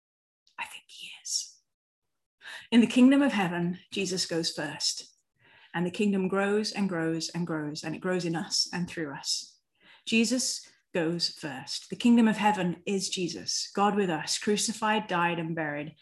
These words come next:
and risen and living in us. And the kingdom grows big enough for everyone to take shelter in the branches,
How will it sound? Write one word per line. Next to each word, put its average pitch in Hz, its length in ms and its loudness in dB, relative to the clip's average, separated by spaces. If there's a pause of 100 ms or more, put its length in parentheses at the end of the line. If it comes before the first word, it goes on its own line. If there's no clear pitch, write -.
(220)
and 180 200 0
risen 214 340 4
and 185 240 2
living 170 360 -2
in 185 180 0
us. - 480 -2 (600)
And 180 140 0
the 180 40 -2
kingdom 220 300 4
grows 180 220 0
big 233 180 4
enough 214 440 0
for - 140 -10
everyone 196 460 2
to - 120 -4
take 170 200 -6
shelter 190 380 -2
in 175 160 -2
the 170 60 -4
branches, 165 680 -4